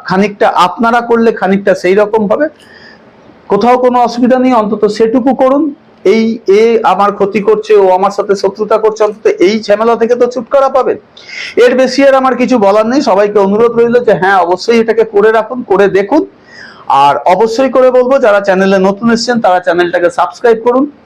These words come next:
ভিডিওটা যদি ভালো লাগে তাহলে ভিডিওটাকে একটা লাইক করুন, ভালো না লাগলে ডিসলাইক করুন, কোথাও কোনো অসুবিধা নেই। আর অতিরিক্ত কিছু জানার থাকলে নিচে অবশ্যই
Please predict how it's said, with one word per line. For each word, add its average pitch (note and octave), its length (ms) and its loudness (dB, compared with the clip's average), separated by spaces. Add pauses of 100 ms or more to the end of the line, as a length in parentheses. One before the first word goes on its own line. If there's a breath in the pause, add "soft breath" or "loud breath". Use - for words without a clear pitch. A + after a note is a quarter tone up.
ভিডিওটা F3 400 2
যদি E3+ 180 0
ভালো E3+ 260 0
লাগে G3+ 200 0
তাহলে F3+ 220 0
ভিডিওটাকে E3 420 0
একটা D#3+ 160 -2
লাইক E3+ 300 0
করুন, A3+ 240 0
ভালো C#3 180 0
না C3+ 160 0
লাগলে A#2 280 0
ডিসলাইক F#3 420 -2
করুন, A#3+ 220 -2
কোথাও F3+ 280 -2
কোনো G3 200 -2
অসুবিধা G#3+ 360 -2
নেই। C#4+ 140 -2 (280 loud breath)
আর E3+ 120 2
অতিরিক্ত C4+ 460 0
কিছু A#3 260 0
জানার F#3 320 0
থাকলে A#3 240 -2
নিচে F3+ 220 0
অবশ্যই D#3+ 500 0